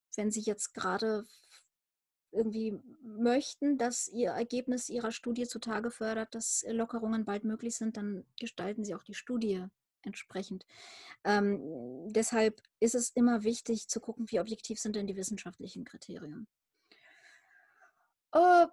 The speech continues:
puh. Sonst noch irgendwas, was dir als Phänomen auffällt?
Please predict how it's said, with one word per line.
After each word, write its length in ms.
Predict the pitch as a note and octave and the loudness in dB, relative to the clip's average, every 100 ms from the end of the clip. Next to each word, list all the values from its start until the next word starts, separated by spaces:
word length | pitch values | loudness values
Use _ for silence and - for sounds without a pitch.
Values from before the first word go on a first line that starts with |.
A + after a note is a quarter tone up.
| _ | _
puh. 500 | - - D#4+ D4 C4 B3+ - - - - - | 2 4 4 4 2 2 0 -2 -2 -6 -8
Sonst 320 | - C4 D#4+ | 0 0 2
noch 140 | F#4+ F4+ | 0 2
irgendwas, 500 | D#4+ E4+ D#4+ D#4+ - | 2 2 2 2 0
was 180 | D4 - | -2 -2
dir 120 | C#4+ | -2
als 120 | C#4+ | -2
Phänomen 440 | - C4+ B3+ D#4 E4+ | 0 2 2 2 0
auffällt? 720 | D#4 E4+ - D4+ D4+ D#4+ | -2 -6 -10 -8 -6 -8